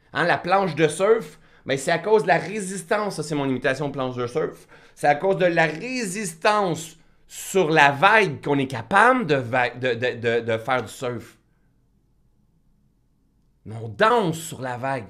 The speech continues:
au lieu de prendre la vague de plein fouet. Ben, c'est la même affaire avec une résistance. Alors, la prochaine résistance que vous allez avoir aujourd'hui, il va y avoir des résistances. That's life. Pensez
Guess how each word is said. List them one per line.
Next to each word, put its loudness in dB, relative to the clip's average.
au -8
lieu -2
de -14
prendre -2
la 2
vague 0
de 0
plein -6
fouet. -8
Ben, -20
c'est -20
la -16
même -10
affaire -12
avec -14
une -12
résistance. -18
Alors, -4
la -4
prochaine 2
résistance -2
que -6
vous -4
allez 2
avoir 0
aujourd'hui, -8
il -4
va -2
y -6
avoir -2
des -8
résistances. -16
That's -10
life. -18
Pensez -6